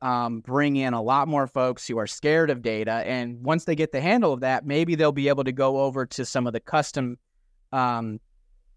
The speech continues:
the custom tables and the custom reports that have the more, you know, standardized questions and rep-, and, and quest-, and, uh, K P Is that the whole company's tracking. But this is a way for them to get their hands on the data, ask the questions they want in a safe way, in a way that's easy,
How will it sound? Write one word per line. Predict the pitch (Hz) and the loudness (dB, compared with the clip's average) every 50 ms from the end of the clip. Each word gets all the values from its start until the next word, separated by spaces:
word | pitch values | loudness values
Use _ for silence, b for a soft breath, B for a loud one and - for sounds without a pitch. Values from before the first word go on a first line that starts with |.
| _ - | _ -6
the | - 127 - | -6 -6 0
custom | - 190 196 - - 175 139 - | 2 2 2 4 2 0 2 2
tables | 151 135 127 123 120 117 | 2 0 2 0 0 -2
and | 127 123 | -2 -4
the | |
custom | - - 165 165 - - 147 139 | -2 0 0 0 0 0 -2 -2
reports | 123 - - 131 123 120 107 - | -2 -2 -2 -2 -2 -2 -2 -2
that | - 127 - | -2 -2 -2
have | 135 151 135 131 127 110 - _ _ _ _ _ _ - | 0 0 0 0 0 -2 -4 _ _ _ _ _ _ -2
the | 160 160 | 0 0
more, | 160 156 147 147 135 127 123 135 | 2 2 2 2 2 0 0 -2
you | 135 127 | -2 -2
know, | 123 117 | -2 -2
standardized | - - - 156 143 143 139 139 139 131 135 131 - | -4 -2 -2 0 0 2 0 0 2 0 0 -2 -4
questions | - 135 127 123 - - 135 127 123 120 | -2 0 0 0 0 -2 -2 -2 -2 -2
and | 120 120 | -2 -2
rep-, | 117 113 - - - | -2 -2 -4 -4 -6
and, | 127 127 120 117 110 | -4 -2 -2 -2 -2
and | 110 113 - | -2 -4 -2
quest-, | - 123 123 - - - - | 0 0 0 0 -2 -6 -4
and, | 123 120 117 113 113 113 110 | -2 -2 -2 -2 -2 -2 -2
uh, | 107 107 - | -2 -4 -4
K | - 147 135 131 | 0 -2 -2 -2
P | - - 131 | -2 -2 0
Is | 123 120 120 120 123 117 | 2 4 4 4 2 0
that | - 117 - | -2 -4 -4
the | 123 120 | -2 -4
whole | 127 117 | -4 -4
company's | - - 131 123 113 - 110 113 - | -4 -4 -4 -4 -4 -4 -4 -6 -6
tracking. | - - 117 98 92 - - 92 98 104 | -4 -2 0 0 0 -2 -4 -8 -6 -2
But | 110 101 - _ _ _ _ _ _ _ - | -2 -4 -4 _ _ _ _ _ _ _ 0
this | 180 190 190 | 0 2 2
is | 233 190 | 2 2
a | 185 170 | 4 4
way | 156 151 147 147 | 4 4 4 2
for | 135 - 143 | 2 0 0
them | 131 135 135 131 131 127 | 2 2 2 2 2 0
to | - - 123 | -2 -4 -6
get | 110 _ - 151 156 156 - | -6 _ 0 0 0 2 2
their | 165 147 143 | 2 2 2
hands | 143 139 135 131 127 120 135 | 0 0 -2 -2 -2 0 0
on | 139 147 151 | 2 2 2
the | 151 147 | 2 2
data, | 139 135 127 123 127 120 - - | 0 0 0 2 0 0 0 0
ask | 135 147 135 - | 0 0 0 -2
the | 160 143 | -6 -2
questions | - 139 127 - - 127 113 | 0 -2 -2 -2 -4 -10 -6
they | 123 123 113 | -4 -4 -2
want | 117 120 120 117 113 113 | -2 0 0 0 0 0
in | 110 | -2
a | 104 107 | -4 -6
safe | - - 135 127 127 123 - - | -6 -2 0 0 0 0 -2 -2
way, | 123 120 120 117 113 | 0 2 2 2 2
in | 113 113 | 2 0
a | 110 | 0
way | 110 113 110 110 | 2 2 2 2
that's | 110 110 - - - - | 2 0 -2 -6 -8 -4
easy, | 120 120 117 113 117 113 113 110 | -2 -2 0 0 0 -2 -2 -2